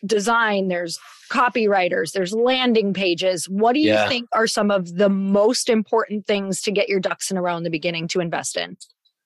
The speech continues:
Speaker 2: So personally, I like to think a lot about this as if I'm a consumer. And so personally, I think one of the biggest things you can do for yourself is investing in really good design.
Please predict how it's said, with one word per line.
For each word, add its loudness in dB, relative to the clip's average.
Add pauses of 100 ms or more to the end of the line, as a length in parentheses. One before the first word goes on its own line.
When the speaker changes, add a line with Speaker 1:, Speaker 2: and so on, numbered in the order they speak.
(340)
Speaker 2:
So 2 (300)
personally, 2 (120)
I 4
like 2
to -2
think -2
a 2
lot 2
about -2
this -2
as 2
if 0
I'm 0
a -2
consumer. -2 (180)
And 0
so 2
personally, 0
I 0
think -2 (100)
one 0
of -2
the 0
biggest -2
things 0
you -2
can 0
do -2 (680)
for 0
yourself 0 (100)
is 0
investing 0
in 0
really -2
good -4
design. -4